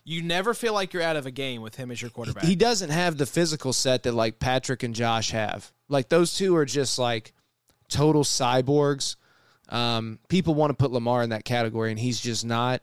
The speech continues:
Speaker 1: He's different.
Speaker 2: He, he's a different
Speaker 1: He's a,
Speaker 2: type
Speaker 1: he's
Speaker 2: of
Speaker 1: a different type of player with his legs.
Speaker 2: Yeah, but, like, Allen and, A-, Allen and Mahomes, it's just totally different ball game, uh, with them. So,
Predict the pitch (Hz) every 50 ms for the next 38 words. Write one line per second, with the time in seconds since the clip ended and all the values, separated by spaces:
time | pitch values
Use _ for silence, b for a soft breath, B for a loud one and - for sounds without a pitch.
0 | _ _ 240 240 226 277 262 190 - 131 117 - - - - 156 151 151 151 156
1 | 143 143 117 135 135 120 113 143 139 - 143 135 180 156 135 135 135 135 156 135
2 | 127 120 170 147 143 190 202 190 233 220 196 202 196 196 185 175 180 - - 175
3 | 165 165 156 151 147 135 139 120 123 123 107 98 95 92 - - 147 147 131 117
4 | 104 - 131 135 135 135 131 - - 131 143 156 180 185 175 156 147 131 123 117
5 | 110 - - 123 113 101 101 139 156 175 175 156 131 120 113 113 117 131 131 127
6 | 120 110 107 101 - 120 113 - - 127 123 - - _ _ - 123 113 147 170
7 | 175 165 156 147 135 120 104 98 135 131 120 - 131 107 107 107 117 117 117 117
8 | 113 113 113 110 110 110 107 104 - _ _ _ _ _ _ _ - 107 113 113
9 | 113 113 131 127 113 - - 123 120 117 113 110 107 - - 127 120 117 113 110
10 | b